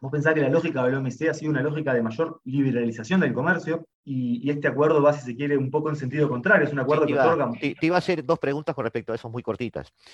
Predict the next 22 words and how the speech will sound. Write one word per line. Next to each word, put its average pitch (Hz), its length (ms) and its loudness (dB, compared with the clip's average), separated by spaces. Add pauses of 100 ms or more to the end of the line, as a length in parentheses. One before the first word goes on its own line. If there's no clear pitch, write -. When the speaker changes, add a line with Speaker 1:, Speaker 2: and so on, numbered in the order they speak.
(200)
Speaker 2:
En 185 120 -8
primer 156 260 -4
lugar, 113 400 0 (560)
este 175 240 0
empuje 156 500 -6
hacia 120 220 -4
la 104 100 0
globalización 98 880 -4 (120)
de, 85 500 -4
de 80 140 -6
los 78 120 -8
sistemas 101 420 -8
de 90 80 -6
propiedad, 90 680 -4
este, 78 320 -10
intelectual, 80 800 -6 (680)
eh, 185 120 -12 (220)
¿viene 180 420 0 (420)
más 117 280 0
de 139 100 2
parte 139 400 2
de, 101 160 2